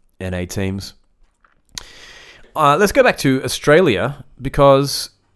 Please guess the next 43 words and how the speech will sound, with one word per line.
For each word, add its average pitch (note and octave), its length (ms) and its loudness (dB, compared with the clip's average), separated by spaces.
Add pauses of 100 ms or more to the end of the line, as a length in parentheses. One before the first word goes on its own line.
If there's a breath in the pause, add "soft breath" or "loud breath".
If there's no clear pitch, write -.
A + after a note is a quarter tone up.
(280)
it C#3 80 -4
was D3 120 -2
brought F#3+ 220 2
to E3 80 -4
my C#3 140 0
attention A#2 520 -4
last G#2+ 300 -2
night G#2 220 -2
through A#2 180 -6
some G#2 180 -6
helpful A#2 340 -4
Redditors G#2 600 -4 (460 soft breath)
that A#2+ 260 -4
Icon C#3 480 -2
has C#3 160 -2
disbanded. C#3 560 -4
If C3+ 140 -8
you C4+ 360 -4 (640)
have C#3 120 -8
been C3 120 0
listening B2 260 -4
to G#2+ 60 -14
this - 40 -14
podcast, B2 440 -6
you D3 60 -4
would C3+ 80 -6
know A#2+ 100 -2
that G#2+ 100 -2
Icon A#2+ 380 -4
used A#2 160 -6
to - 40 -16
be G2+ 120 -8
Tainted B2 440 -8
Minds. G2+ 400 -2
Tainted G2+ 300 -8
Minds G2+ 460 -6 (720 loud breath)
had, G2+ 460 -6 (100)
ha-, A#2 160 -6
has G#2+ 140 -8
had B2 120 -6
a G2 60 -8
few G#2+ 240 -6
tilts - 500 -6